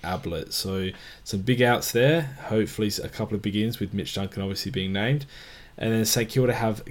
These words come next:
Gilbert, Loney, Austin, Steele, and Clark and Hickey coming in,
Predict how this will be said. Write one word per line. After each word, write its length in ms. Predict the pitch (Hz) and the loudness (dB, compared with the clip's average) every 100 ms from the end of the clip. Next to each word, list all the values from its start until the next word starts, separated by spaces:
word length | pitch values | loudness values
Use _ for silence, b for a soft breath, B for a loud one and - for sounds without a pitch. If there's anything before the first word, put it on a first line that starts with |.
| - | -2
Gilbert, 420 | 120 123 123 - | 4 6 6 4
Loney, 480 | 110 110 110 110 - | 4 4 4 2 2
Austin, 580 | 104 107 - 110 107 104 - | 0 0 -2 -2 0 0 -2
Steele, 640 | - - 104 101 98 95 | -6 0 4 4 4 2
and 360 | 95 95 87 - | -2 -4 -4 -8
Clark 480 | - 92 92 90 - - | -10 -4 -2 -4 -6 -4
and 280 | 113 135 | 2 2
Hickey 320 | 107 87 - - | 2 -4 -8 -8
coming 320 | 104 92 92 | -6 -4 -2
in, 260 | 107 139 | 2 2